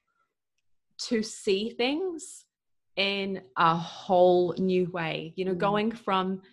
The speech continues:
Speaker 1: the micro out to the macro to start to understand the patterns of ourselves and of society, humanity, beyond humanity.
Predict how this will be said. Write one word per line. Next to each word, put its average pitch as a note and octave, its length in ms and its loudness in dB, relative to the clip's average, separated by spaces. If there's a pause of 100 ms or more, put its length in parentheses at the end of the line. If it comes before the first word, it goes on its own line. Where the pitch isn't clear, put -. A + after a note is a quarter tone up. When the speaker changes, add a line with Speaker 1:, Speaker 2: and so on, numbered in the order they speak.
(220)
Speaker 1:
the E3+ 480 -4
micro F3+ 880 0
out E3 240 -4
to - 120 -12
the F3+ 100 -6
macro F3 360 -4
to F3 120 -10
start E3+ 300 -2
to F#3 100 -8
understand E3+ 580 -6
the E3 60 -6
patterns E3+ 500 -4
of E3 160 -2
ourselves G#3 760 -2
and D#3+ 180 -6 (600)
of E3+ 320 -2 (360)
society, A3+ 960 0
humanity, G#3 1040 0 (320)
beyond F#3 400 0
humanity. F#3 880 -2